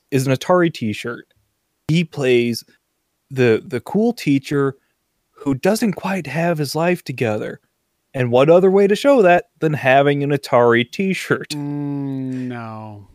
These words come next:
Speaker 2: <laughs>
Speaker 1: So
Speaker 2: That's
Speaker 1: th-,
Speaker 2: not
Speaker 1: I,
Speaker 2: good.
Speaker 1: that, that's where they're going with that. They're trying to identify, like, "Oh, he's kind of a slacker, doesn't have stuff together. He likes video games more than anything else." So,
Speaker 2: Mm-hmm.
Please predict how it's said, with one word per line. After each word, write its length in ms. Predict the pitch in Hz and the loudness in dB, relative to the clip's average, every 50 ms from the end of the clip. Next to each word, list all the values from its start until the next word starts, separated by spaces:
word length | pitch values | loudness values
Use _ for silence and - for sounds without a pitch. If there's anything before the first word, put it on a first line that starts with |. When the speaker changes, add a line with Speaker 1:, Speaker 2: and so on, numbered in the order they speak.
| _ | _
Speaker 2:
<laughs> 1000 | 185 - - - - - - - - - - - - 214 185 262 240 226 277 247 - _ 233 - _ _ _ - - | -4 -4 -4 -6 -8 -10 -12 -12 -12 -14 -8 -4 -4 -2 0 -2 -2 -2 -4 -6 -8 _ -14 -16 _ _ _ -20 -20
Speaker 1:
So 260 | - - 196 185 175 160 | 0 4 4 4 4 2
Speaker 2:
That's 360 | 160 151 143 139 127 - - | -2 -4 -6 -6 -6 -10 -10
Speaker 1:
th-, 140 | 135 143 170 | -8 -6 -4
Speaker 2:
not 80 | - 170 | 0 2
Speaker 1:
I, 80 | 170 175 | 0 0
Speaker 2:
good. 200 | 123 120 123 151 | 0 -2 -4 -4
Speaker 1:
that, 180 | 185 190 - - _ _ | -4 -4 -4 -6 _ _
that's 220 | - 127 - - - | 2 2 2 2 2
where 100 | 190 180 | 0 0
they're 80 | 170 151 | 2 2
going 200 | 147 170 175 165 | 2 2 2 2
with 100 | 139 - | 2 2
that. 140 | 123 117 110 | 2 2 2
They're 100 | 117 113 | 2 0
trying 200 | - 165 165 151 | 2 0 2 4
to 60 | 139 | 4
identify, 600 | 127 135 131 156 151 156 156 - - 139 131 127 | 4 4 4 2 2 2 2 2 4 4 4 4
like, 240 | 120 120 117 - - _ _ - | 4 2 -2 -4 -8 _ _ 0
"Oh, 440 | 190 196 196 185 165 143 123 120 - _ _ _ _ | 2 4 4 6 6 4 4 2 -2 _ _ _ _
he's 200 | _ - 160 151 | _ -4 -4 -2
kind 320 | - - 147 123 131 151 | -4 -6 -6 -2 0 0
of 60 | 147 165 | 2 0
a 60 | 190 | 0
slacker, 560 | 190 - - 190 196 190 185 190 - - 190 | -2 -2 -2 0 2 4 4 2 2 0 -2
doesn't 280 | 165 139 147 135 139 139 | 2 4 2 2 2 2
have 200 | 151 165 175 170 | 0 0 0 0
stuff 280 | - - 220 220 202 - | -2 0 0 0 0 -2
together. 420 | - 160 170 170 170 160 165 156 - _ _ _ | -2 2 4 4 4 4 2 0 -4 _ _ _
He 220 | _ - 143 160 160 | _ 0 2 4 6
likes 300 | 160 175 180 170 - - | 6 6 4 4 2 -2
video 320 | 139 151 170 180 180 165 156 | 2 4 4 6 6 4 6
games 420 | 147 170 160 160 160 156 139 135 | 4 2 2 2 0 -2 -2 0
more 240 | 147 151 156 160 160 | 2 4 4 4 4
than 160 | 151 151 147 | 2 0 0
anything 360 | 151 156 170 160 - 165 170 | 0 0 -2 -2 -4 -4 -2
else." 460 | 165 170 165 151 143 156 - - - - _ _ _ _ - | -2 -2 0 0 -2 -2 -4 -4 -8 -12 _ _ _ _ -10
So, 240 | 151 143 147 160 147 | -6 0 2 2 2
Speaker 2:
Mm-hmm. 120 | 123 117 | 2 -2